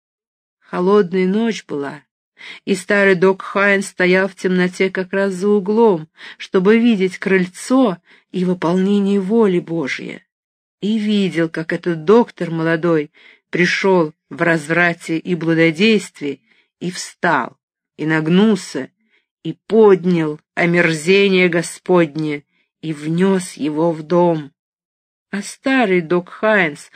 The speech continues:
он шел за ним, он видел и слышал. Он видел, как они одеяло разворачивали, молодые потаскухи те, святую годовщину Господню осквернявшие гоголь-моголем,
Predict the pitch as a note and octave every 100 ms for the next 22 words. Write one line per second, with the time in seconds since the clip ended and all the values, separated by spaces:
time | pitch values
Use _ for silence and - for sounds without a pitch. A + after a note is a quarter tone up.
0 | - - - B3 A#3 B3+ B3+ A3 B3+ A#3+
1 | A3+ A3 F3+ F3+ G3 G#3 G3+ G#3 B3 G#3+
2 | A3 A3+ - F#3 G#3 G#3 - D3 C#3 _
3 | - - - _ G#3+ A#3+ B3+ D4 C#4 F3
4 | D#3+ - D#3+ E3+ F3 F#3+ - G3 F3+ G3
5 | G3+ F#3 E3 D#3+ E3+ D#3+ F#3 G3 F3 D#3+
6 | - D3+ C#3+ - _ _ _ D#3+ E3+ F3+
7 | F3+ F#3 F3+ E3+ F#3 F#3 - G#3 F#3 E3+
8 | - F3+ D#3+ C#3+ _ _ _ - D#3+ D3+
9 | - F#3 E3+ D#3+ D#3+ E3 - F#3+ F3+ D#3
10 | - - F#3+ F#3 F3 E3+ E3 - E3+ E3+
11 | F#3 F3+ - F3+ E3+ E3 - - D#3+ F#3+
12 | F3 F3+ F#3 F#3 E3+ F3+ E3+